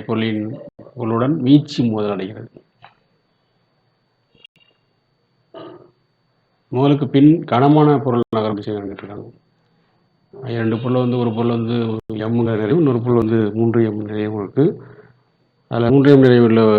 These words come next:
பொருள் வந்து என்னன்னா, ஓய் நிலையில் இருக்குங்கிறாங்க. அப்ப ஆரம்ப திசை எதுவும் ஃபில்லாக இருக்கு. அதே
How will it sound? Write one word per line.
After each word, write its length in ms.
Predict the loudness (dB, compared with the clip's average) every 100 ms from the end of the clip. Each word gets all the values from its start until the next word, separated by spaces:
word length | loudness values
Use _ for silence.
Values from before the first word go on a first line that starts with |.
| 2 -2
பொருள் 200 | -2 0
வந்து 120 | 0
என்னன்னா, 200 | 2 4
ஓய் 160 | 6 4
நிலையில் 320 | 4 0 -2
இருக்குங்கிறாங்க. 480 | -8 -8 -8 -10 -12
அப்ப 120 | -6 -4 -2
ஆரம்ப 280 | -2 -2 -4
திசை 180 | -6 -6
எதுவும் 180 | -8 -8
ஃபில்லாக 240 | -8 -8 -10
இருக்கு. 200 | -12 -14 -14 -20 -20 _ _ _ _ _ -20 -20 _ _ _
அதே 120 | 0